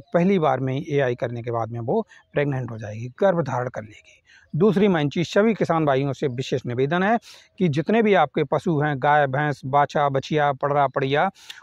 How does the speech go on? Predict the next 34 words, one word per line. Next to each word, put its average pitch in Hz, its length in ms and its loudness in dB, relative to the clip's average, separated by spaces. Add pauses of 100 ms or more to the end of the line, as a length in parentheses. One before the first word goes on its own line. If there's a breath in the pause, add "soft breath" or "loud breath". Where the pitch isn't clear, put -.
(100)
उन 226 200 4
सभी 156 260 2
को 147 140 -2
आप 127 220 2
पचास 143 300 -2
ग्राम 131 240 0
नमक 135 340 0 (160)
per 127 100 0
day 120 100 0
खिलाइएगा। 92 540 -8 (800)
सभी 196 540 2
के 151 180 0
लिए 156 400 2 (1700)
आवश्यक 175 540 4
है 175 220 2
ये। 117 220 -4 (600)
यदि 160 180 2
आप 156 180 2
पचास 151 280 0
ग्राम 143 220 0
नमक 139 320 0
अपने 139 200 -2
पशु 135 260 -4
को 131 80 0
डेली 123 260 -2
देते 117 280 -4
हैं 175 220 -2 (400 loud breath)
तो 135 260 -2 (540)
फिफ्टी 175 200 -2
परसेंट 135 380 -6
बीमारियां 117 460 -6
उसमें 135 220 -8
नहीं 156 280 2
होंगी 107 300 -8